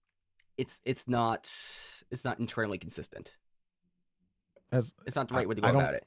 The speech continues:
Speaker 2: I don't see why the consistency of the message is, like, the, the message of how you're doing a thing is,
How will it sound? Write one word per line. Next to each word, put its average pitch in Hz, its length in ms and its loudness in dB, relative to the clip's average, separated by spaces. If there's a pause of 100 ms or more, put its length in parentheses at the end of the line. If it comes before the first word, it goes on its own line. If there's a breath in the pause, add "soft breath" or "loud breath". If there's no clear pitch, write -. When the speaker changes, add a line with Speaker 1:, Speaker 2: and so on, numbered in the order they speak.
(100)
Speaker 2:
I 120 80 8
don't 139 200 4
see 123 340 2
why 104 480 6
the 98 160 -2
consistency 95 1080 0
of 95 380 0
the 92 80 -2
message 90 580 -2
is, 90 540 2 (720)
like, 104 300 8
the, 117 200 10
the 110 140 6
message 113 480 10
of 107 120 4
how 104 380 8
you're 98 220 6
doing 92 400 4
a 85 60 0
thing 82 400 -2 (480 soft breath)
is, 127 320 10